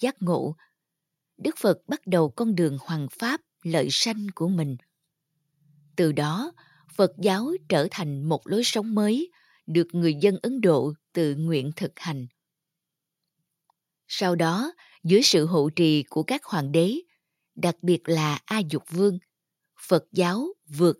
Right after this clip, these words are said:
ra ngoài lãnh thổ Ấn Độ – dần dà trở thành tôn giáo của toàn cầu. Ở đây, chúng ta thấy Đức Phật nhận thức rất rõ, nếu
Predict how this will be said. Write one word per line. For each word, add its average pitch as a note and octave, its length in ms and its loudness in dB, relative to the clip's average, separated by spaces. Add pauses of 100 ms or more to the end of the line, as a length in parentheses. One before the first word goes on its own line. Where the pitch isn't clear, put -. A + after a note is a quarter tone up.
ra A3 260 -2
ngoài D#3+ 220 0
lãnh D3 260 -6
thổ D3+ 220 -2
Ấn A#3 240 -6
Độ – C#3+ 320 2 (720)
dần D#3 340 2
dà D3+ 300 -2 (420)
trở D3+ 240 2
thành D3+ 240 -6
tôn G3+ 280 0
giáo F#3+ 380 0 (220)
của D#3+ 340 2
toàn C#3 300 -4
cầu. C3 260 -4 (2250)
Ở D3+ 220 -2
đây, G3 340 2 (360)
chúng B3 200 -2
ta G3+ 180 0
thấy A#3 440 -2
Đức C#4+ 220 -6
Phật E3+ 280 0 (120)
nhận D3+ 460 -2
thức C#4+ 140 -6 (120)
rất D4+ 160 -2
rõ, D#3 440 -4 (380)
nếu F#3+ 360 2